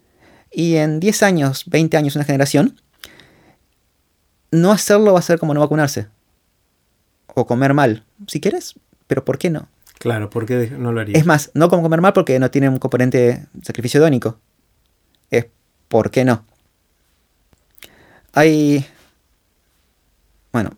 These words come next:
Speaker 1: va a haber gente. Parte, creo yo, de los problemas en la lentitud en biotecnología es la moralidad de, pero no, tendrías que, como que si no cuesta, no vale.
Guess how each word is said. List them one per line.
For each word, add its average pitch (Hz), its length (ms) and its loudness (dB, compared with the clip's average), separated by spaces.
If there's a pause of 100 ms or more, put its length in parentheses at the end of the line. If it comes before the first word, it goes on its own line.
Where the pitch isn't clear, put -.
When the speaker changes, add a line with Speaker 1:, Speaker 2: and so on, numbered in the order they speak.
(120)
Speaker 1:
va 123 60 6
a 127 40 8
haber 117 100 2
gente. - 220 -8 (520)
Parte, 208 260 4
creo 160 180 2
yo, 147 140 2
de 143 120 4
los 120 120 0
problemas 127 380 0
en 117 280 -4 (300)
la 123 120 2
lentitud 117 340 2
en 139 60 4
biotecnología 120 640 0 (680)
es 127 140 0
la 135 100 2
moralidad 113 540 2
de, 117 300 2 (420)
pero 110 200 0
no, 117 200 2
tendrías 107 440 -4
que, 107 360 -4 (840)
como 131 160 -2
que 127 60 -2
si 139 120 0
no 156 120 2
cuesta, 170 400 2
no 135 220 0
vale. 110 340 2